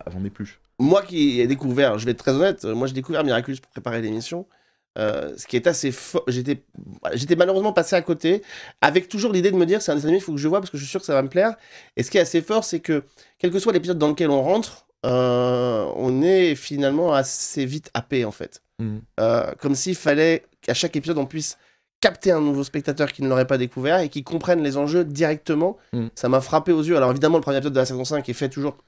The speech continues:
Speaker 2: début de saison pour relancer les enjeux, mais quand même, euh, il y a cette capacité de la série en termes de, d'écriture où vous avez fait en sorte que toujours derrière, on puisse rentrer dedans.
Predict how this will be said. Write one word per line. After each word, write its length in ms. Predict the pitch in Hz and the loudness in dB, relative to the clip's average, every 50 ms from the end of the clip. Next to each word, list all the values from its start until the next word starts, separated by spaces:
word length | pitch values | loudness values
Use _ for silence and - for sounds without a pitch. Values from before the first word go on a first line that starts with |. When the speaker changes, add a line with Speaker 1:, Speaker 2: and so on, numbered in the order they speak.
| _ - | _ -6
Speaker 2:
début 180 | 127 127 131 127 | -4 -4 -4 -4
de 60 | - | -4
saison 240 | - 123 131 135 127 | -4 -4 -4 -4 -6
pour 200 | - 104 - _ _ _ _ _ _ _ _ - | -8 -10 -12 _ _ _ _ _ _ _ _ -2
relancer 460 | 110 127 147 151 151 143 - - 156 | 0 2 4 4 2 2 0 -2 -2
les 160 | 135 131 131 | 0 0 0
enjeux, 220 | 151 156 165 196 | 0 0 0 0
mais 120 | - 170 160 | 0 -2 -2
quand 140 | - 180 180 | 0 0 2
même, 240 | 175 151 131 123 - _ _ _ _ _ _ _ _ _ | 2 2 2 0 -6 _ _ _ _ _ _ _ _ _
euh, 60 | 113 117 | 0 2
il 40 | |
y 40 | 127 | 2
a 40 | 127 | 2
cette 180 | 127 147 135 - | 2 0 -2 0
capacité 440 | 175 160 170 160 - - - 180 | 0 2 2 0 0 0 -2 0
de 60 | 175 151 | 0 2
la 100 | 143 139 | 2 0
série 380 | - - 151 147 160 180 185 | 0 0 0 2 2 4 4
en 140 | 156 139 135 | 4 2 2
termes 220 | 135 151 147 143 | 2 2 2 2
de, 80 | 135 135 | 2 0
d'écriture 480 | 127 139 127 - 156 139 - - 208 190 | 0 0 0 0 -2 -2 0 0 2 2
où 100 | 165 139 | 2 0
vous 100 | 135 131 | 0 0
avez 140 | 123 127 | 0 0
fait 100 | 127 - | 0 -2
en 60 | 127 123 | -4 -4
sorte 200 | - 180 170 - | -4 -6 -6 -6
que 100 | - - | -10 -10
toujours 420 | 127 - 175 165 151 156 165 175 | -8 -6 -6 -4 -2 -2 -2 0
derrière, 340 | 147 143 131 139 147 160 156 | 0 0 2 2 0 -2 -2
on 80 | 143 | -6
puisse 200 | 123 - 143 143 | -10 -10 -12 -10
rentrer 260 | - 131 127 - 135 131 | -6 -6 -6 -4 -4 -6
dedans. 160 | 120 117 | -4 -6